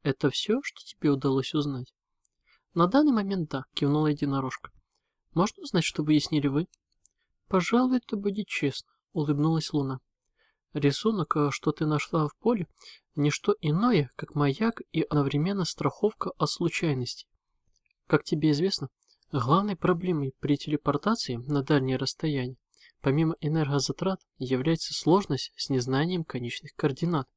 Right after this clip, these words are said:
При телепортации в пределах трех километров этим можно пренебречь, но при большой дистанции приходится учитывать смещение светил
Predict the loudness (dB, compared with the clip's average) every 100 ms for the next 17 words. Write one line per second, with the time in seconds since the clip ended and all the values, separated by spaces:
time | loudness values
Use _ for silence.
0 | _ _ -20 _ _ _ _ -4 -2 0
1 | -2 0 0 0 -4 -2 -2 -2 0 2
2 | 2 -2 -4 -4 -4 0 2 2 0 -2
3 | -6 _ -20 _ _ -2 0 0 0 0
4 | -2 0 0 0 0 -2 -4 _ _ _
5 | _ _ _ -4 0 0 2 0 2 0
6 | 2 -2 0 0 0 -4 -8 _ 0 0
7 | 0 -2 -2 -6 -2 -2 -2 -2 0 -2
8 | 0 -2 -2 -2 0 0 -2 -4 2 2